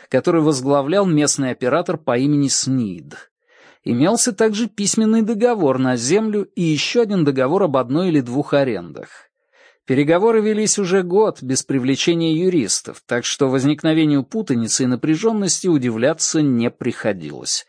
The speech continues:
Стороны кипели от возмущения и грозились подать в суд.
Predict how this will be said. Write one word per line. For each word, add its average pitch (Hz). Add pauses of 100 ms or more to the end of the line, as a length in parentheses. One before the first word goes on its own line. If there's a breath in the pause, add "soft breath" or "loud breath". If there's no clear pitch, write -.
(420 soft breath)
Стороны 165
кипели 151
от 113
возмущения 123
и 160
грозились 123
подать 151
в -
суд. -